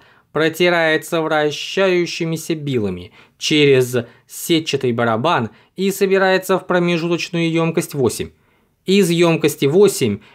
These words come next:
пюре насосом через фильтр подаётся в смеситель девять, куда добавляется в нужной пропорции сироп, подаваемый с сиропной станции и патока.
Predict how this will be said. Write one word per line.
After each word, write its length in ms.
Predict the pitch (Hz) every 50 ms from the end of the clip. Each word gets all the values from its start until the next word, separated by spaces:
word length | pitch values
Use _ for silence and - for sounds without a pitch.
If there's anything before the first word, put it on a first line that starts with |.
| _ _ -
пюре 340 | - 165 170 185 208 220 214
насосом 600 | 196 190 185 - 202 202 196 196 - 185 175 165
через 340 | - 175 160 151 143 143
фильтр 500 | - - - - 208 214 202 - 196 190
подаётся 600 | 180 - 185 170 175 175 170 175 170 165 - 180
в 40 | 175
смеситель 600 | - - 139 120 117 - 151 147 - 147 139 135
девять, 400 | 123 120 110 104 98 95 - - _ _ _ _ _ _ _ _
куда 240 | - 165 151 190 196
добавляется 640 | 190 185 190 190 180 185 185 185 185 180 - - 185
в 80 | 170 170
нужной 260 | 180 170 156 165 170
пропорции 640 | 165 - 156 147 147 - 180 170 - - - 175 170
сироп, 440 | 165 - - 170 151 113 98 - - _ _ _ _ _ _
подаваемый 840 | - 139 139 139 139 143 151 139 135 131 131 131 127 123 120 120 - _ _
с 280 | - - - - 147 131
сиропной 540 | 127 - - 156 151 151 139 139 - 127 120
станции 720 | 120 - 180 180 180 175 - - - 170 160 160 160 160 _ _ _ _
и 100 | - 180
патока. 480 | - - 135 98 - 95 - - -